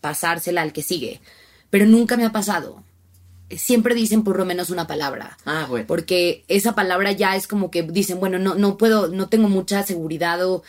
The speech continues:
Speaker 1: confianza de abrir mi corazón y platicarles que estoy llorando porque me pasó algo hace unos días", pero te dicen, por ejemplo, trascendencia. Entonces te, te puedes como familiarizar con sus procesos.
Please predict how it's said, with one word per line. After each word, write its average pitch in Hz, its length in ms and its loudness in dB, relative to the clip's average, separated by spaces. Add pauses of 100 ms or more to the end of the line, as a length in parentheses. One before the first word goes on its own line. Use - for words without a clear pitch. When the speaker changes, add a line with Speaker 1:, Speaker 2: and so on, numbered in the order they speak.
(340)
Speaker 1:
confianza 185 540 0
de 196 80 2
abrir 175 420 0
mi 190 140 0
corazón 175 480 0
y 180 40 -2
platicarles 170 640 -4
que 170 60 -10
estoy 175 200 -2
llorando 170 420 0
porque 156 480 -4 (320)
me 170 160 -2
pasó 170 280 -2
algo 180 220 0
hace 180 220 -2
unos 185 200 -4
días", 175 480 -2 (200)
pero 180 200 0 (380)
te 185 120 2
dicen, 175 540 0 (280)
por 165 140 0
ejemplo, 165 640 -2 (800)
trascendencia. 185 760 0 (180)
Entonces 190 420 0
te, 208 180 2
te 208 120 0
puedes 214 460 2 (100)
como 175 420 -2 (200)
familiarizar 175 880 0
con 185 140 -4
sus 175 160 -8
procesos. - 760 -6